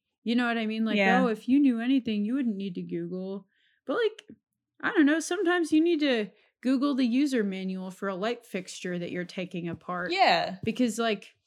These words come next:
Speaker 1: you should be informed before you take apart a light fixture. <laughs>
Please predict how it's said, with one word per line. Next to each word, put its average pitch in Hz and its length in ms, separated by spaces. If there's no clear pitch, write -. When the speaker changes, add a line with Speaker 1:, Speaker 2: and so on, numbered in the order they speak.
Speaker 1:
you 240 200
should 247 260
be 262 220
informed 233 640
before 214 320
you 202 160
take 240 300
apart 214 320
a 202 40
light 214 320
fixture. 220 880
<laughs> - 60